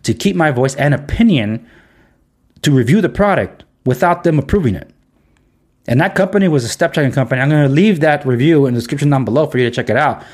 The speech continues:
because if you go check out that app in the app stores today, positive reviews. And I'm so glad that, uh, they stood by the product. It says a lot about that company, and I'm glad they're still around.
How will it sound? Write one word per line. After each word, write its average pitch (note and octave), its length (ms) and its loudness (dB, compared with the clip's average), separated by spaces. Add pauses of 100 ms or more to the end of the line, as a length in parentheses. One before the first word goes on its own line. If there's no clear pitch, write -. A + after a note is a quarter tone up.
(160)
because B2 360 -2 (280)
if A#2 120 -2
you G3 80 4
go G#3 140 2
check F3+ 180 -2
out D#3+ 140 0
that D3+ 100 4
app D3 160 0
in C#3 60 0
the B2 60 0
app C3+ 160 0
stores C#3 220 -2
today, D3+ 460 -4 (420)
positive F#3 360 0
reviews. F#3 480 0 (100)
And D3 100 0
I'm C#3+ 120 2
so D3+ 240 2
glad D3 420 0 (300)
that, B2 300 0
uh, C3 120 2
they B2+ 120 0
stood D3 280 0
by C3+ 100 2
the A#2+ 80 0
product. D3 520 -4
It - 160 -8
says D#3 240 0
a A2 40 0
lot B2+ 220 2
about G2 240 -4
that A2 140 -2
company, D3+ 340 -4 (320)
and A#2+ 140 0
I'm A#2+ 80 2
glad G#2+ 160 2
they're G2 80 -2
still A2+ 180 -2
around. B2+ 320 0